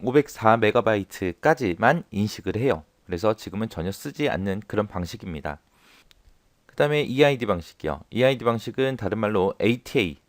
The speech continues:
에이티에이 방식이라고 그렇게 해요. 자, 아이디, 우리 안 쓴다는 거 있죠? 그거를 이제 확장해서 만들어 놓은 거예요. 확장을 해서 속도를 좀 더 높여서 만들어 놓은 규격을 보고 이아이디 방식이라고 하고,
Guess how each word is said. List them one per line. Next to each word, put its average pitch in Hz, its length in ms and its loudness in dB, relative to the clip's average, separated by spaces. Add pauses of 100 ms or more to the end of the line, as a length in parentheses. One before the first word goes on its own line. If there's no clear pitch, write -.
(520)
에이티에이 101 440 -2
방식이라고 90 600 -4
그렇게 - 260 -10
해요. 110 460 0 (720)
자, 80 400 0 (180)
아이디, 131 500 2 (460)
우리 110 140 2
안 98 120 6
쓴다는 123 380 -4
거 98 80 0
있죠? 101 340 2
그거를 98 300 -2
이제 90 160 -4
확장해서 185 520 0
만들어 87 280 -4
놓은 71 140 -8
거예요. 82 320 -4 (280)
확장을 139 460 0
해서 120 380 0 (140)
속도를 - 420 -4
좀 120 200 -10
더 110 180 -2
높여서 104 600 0
만들어 90 340 -4
놓은 90 160 -6
규격을 87 400 -4
보고 110 320 -4
이아이디 120 340 0
방식이라고 85 520 -6
하고, 101 360 -2